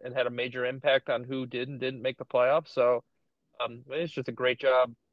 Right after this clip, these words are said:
Great job all around. Engagement was high. And, you know, I think it's, not to pat ourselves on the back, right, Tom? But I think this podcast has a big thing to do with it.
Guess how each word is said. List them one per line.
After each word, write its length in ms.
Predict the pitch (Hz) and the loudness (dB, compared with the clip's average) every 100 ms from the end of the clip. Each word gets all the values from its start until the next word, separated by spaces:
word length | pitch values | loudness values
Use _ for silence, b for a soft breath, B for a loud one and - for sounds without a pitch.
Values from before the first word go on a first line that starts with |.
| - | -4
Great 160 | 143 | 2
job 200 | 165 143 | 4 4
all 140 | 143 139 | 6 6
around. 320 | 123 139 151 | 6 4 2
Engagement 440 | 127 127 139 147 | 0 -2 0 -2
was 120 | 120 - | -4 -2
high. 480 | 131 131 151 175 - | 4 6 6 2 2
And, 280 | 127 127 123 - | 2 2 -4 -14
you 80 | - | -6
know, 80 | 131 | 0
I 100 | 127 | 0
think 240 | - 247 | 0 -4
it's, 200 | 135 120 - - - | -6 -8 -14 -20 -12
not 180 | 147 - | -10 -6
to 80 | 143 | -6
pat 240 | - 143 | 0 4
ourselves 340 | 139 135 143 | 4 2 -2
on 80 | 143 | -2
the 80 | 127 | -4
back, 240 | 120 156 - _ | 0 0 0 _
right, 200 | 107 131 | -2 -2
Tom? 220 | 160 156 | -2 -2
But 120 | 170 | 0
I 60 | 131 | -2
think 200 | 156 151 | -2 -8
this 140 | 127 | -10
podcast 480 | - 139 - - - | -4 -4 -2 -6 -8
has 120 | 131 135 | -10 -12
a 20 | |
big 180 | 135 135 | -10 -10
thing 120 | 147 | -10
to 60 | 139 | -12
do 140 | 143 | -10
with 120 | 196 | -10
it. 100 | - | -12